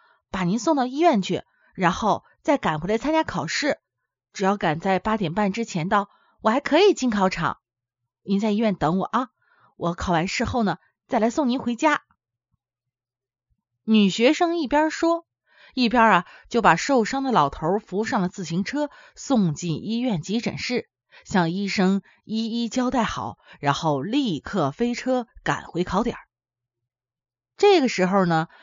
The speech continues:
离八点半只差三分钟了。事后啊，才知道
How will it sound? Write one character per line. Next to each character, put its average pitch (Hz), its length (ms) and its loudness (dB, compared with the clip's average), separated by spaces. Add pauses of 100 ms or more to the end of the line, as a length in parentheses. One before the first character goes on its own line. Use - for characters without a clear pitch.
(120)
离 147 200 -2
八 170 200 -2
点 139 180 -4
半 143 380 -2
只 123 160 -10
差 131 240 -6
三 196 420 -4
分 143 200 -6
钟 - 120 -12
了。 - 140 -20 (880)
事 294 300 0
后 302 240 4
啊， 139 240 -2
才 131 180 -8
知 131 160 -6
道 - 220 -10